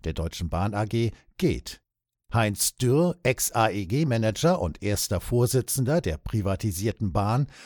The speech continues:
hatte sich als Nachfolger bereits den Industriemann Medorn gewünscht.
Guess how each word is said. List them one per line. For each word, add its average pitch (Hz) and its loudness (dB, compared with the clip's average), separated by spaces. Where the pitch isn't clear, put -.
hatte 170 0
sich 135 -2
als - -2
Nachfolger 104 0
bereits 101 0
den 92 -2
Industriemann 98 0
Medorn 107 0
gewünscht. 123 0